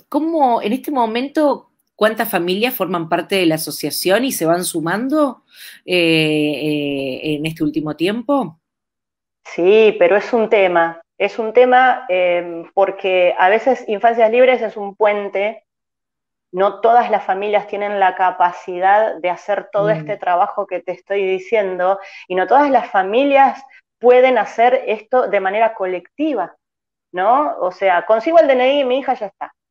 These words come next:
Speaker 2: Hoy estábamos haciendo un vivo desde la Asociación Civil Infancias Libres con dos compañeras de, del equipo activo de la asociación,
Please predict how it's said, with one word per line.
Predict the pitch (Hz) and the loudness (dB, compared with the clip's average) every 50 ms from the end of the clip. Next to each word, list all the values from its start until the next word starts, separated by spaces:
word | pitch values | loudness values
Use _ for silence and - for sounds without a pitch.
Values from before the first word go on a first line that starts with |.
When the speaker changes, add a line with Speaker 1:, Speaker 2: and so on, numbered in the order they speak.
| _ _ _ _ _ _ _ _ - | _ _ _ _ _ _ _ _ -2
Speaker 2:
Hoy | - 262 285 | 0 0 0
estábamos | 262 - 269 262 262 254 240 233 | 2 2 4 4 4 2 0 -2
haciendo | 214 - - 254 269 262 247 | -2 -2 -2 -2 -2 -2 -4
un | 220 214 | -4 -2
vivo | 254 302 311 320 311 320 320 311 | -2 2 4 6 6 4 4 0
desde | 208 196 202 196 | -8 -4 -4 -2
la | 190 | -2
Asociación | 190 196 202 190 - 190 190 - 220 233 | -4 -4 -8 -10 -10 -10 -10 -10 -10 -10
Civil | 226 226 226 233 | -6 -6 -6 -6
Infancias | 226 220 - 214 214 - 202 185 - | -6 -6 -6 -8 -8 -8 -14 -12 -6
Libres | 214 226 254 277 277 269 - | -2 0 2 2 0 0 -2
con | - - 196 190 | -6 -8 -6 -4
dos | 196 226 - | -4 -4 -4
compañeras | - - - - 180 175 190 220 240 247 233 226 185 | -4 -8 -4 -4 -4 -4 -2 -2 0 2 0 0 0
de, | 190 180 180 175 165 | -2 -6 -6 -4 -4
del | 160 175 175 | -6 -6 -8
equipo | 180 175 - - - | -8 -10 -10 -8 -6
activo | 196 202 _ - 233 247 247 233 | -6 -6 _ -4 0 0 2 2
de | 220 208 | 2 0
la | 196 190 | -2 -4
asociación, | 190 - 185 _ - 180 180 - 254 285 311 302 | -6 -10 -14 _ -12 -12 -8 -4 -2 -2 -2 -4